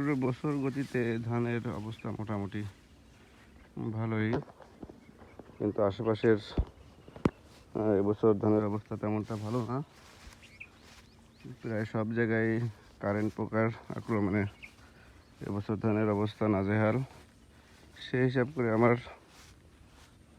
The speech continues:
ধান এবছর মোটামুটি খারাপ হয়নি, খুব ভালোই হয়েছে। ধান কাটার সময় হয়ে গেছে প্রায়। দেখুন, এই হচ্ছে আমার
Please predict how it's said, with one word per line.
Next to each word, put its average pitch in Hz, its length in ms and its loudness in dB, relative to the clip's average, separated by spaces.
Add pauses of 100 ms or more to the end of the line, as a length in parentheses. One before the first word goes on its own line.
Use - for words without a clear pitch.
(360)
ধান 107 160 0 (100)
এবছর 104 380 -2 (440)
মোটামুটি 95 460 -4 (1500)
খারাপ 104 280 2
হয়নি, 117 300 4
খুব 117 200 -2
ভালোই 110 360 4
হয়েছে। 104 320 2 (1600)
ধান 101 140 -2 (120)
কাটার 98 280 -6 (100)
সময় 107 280 0
হয়ে 110 180 -2
গেছে 104 160 -8 (100)
প্রায়। 110 260 -4 (1700)
দেখুন, 95 280 -6 (2000)
এই 104 120 -4
হচ্ছে - 200 -12 (100)
আমার 95 200 -4